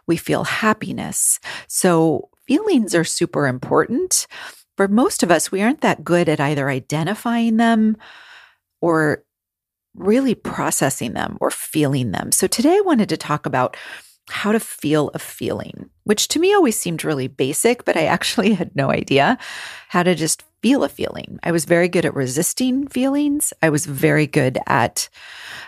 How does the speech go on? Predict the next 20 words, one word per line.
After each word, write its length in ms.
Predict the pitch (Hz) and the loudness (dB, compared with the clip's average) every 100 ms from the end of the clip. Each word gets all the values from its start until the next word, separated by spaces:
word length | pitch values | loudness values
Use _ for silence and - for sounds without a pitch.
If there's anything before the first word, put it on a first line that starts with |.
| - | -4
um, 220 | 143 - - | -2 -2 -4
ignoring 640 | 131 131 139 127 165 208 | -6 -2 0 2 4 4
them, 400 | 254 262 294 277 _ _ - | 4 4 2 -2 _ _ -6
sort 180 | 143 123 | -4 -4
of 60 | |
suppressing 600 | - - - 147 - 220 | -6 -8 -2 -2 0 2
them 180 | 226 226 | 4 4
and 120 | 202 | 0
pushing 320 | - 156 156 135 | 0 -2 -2 -2
them 140 | 123 | -2
away. 460 | 104 120 180 302 - - - - - - - _ | -2 2 2 2 -2 -16 -18 -16 -14 -16 -18 _
And 160 | 180 175 | 0 2
so 480 | 202 185 175 - - | 4 4 4 2 -2
I 360 | 208 190 185 - - | 0 2 2 0 -4
wanna 240 | 247 381 | 0 2
just 200 | 180 175 | 2 0
start. 400 | - - 151 143 | 0 2 4 4
I 120 | - 220 | 0 -2
love 240 | 294 - | -4 -6
quotes. 600 | - 143 139 - - - | 0 0 0 -2 -2 -2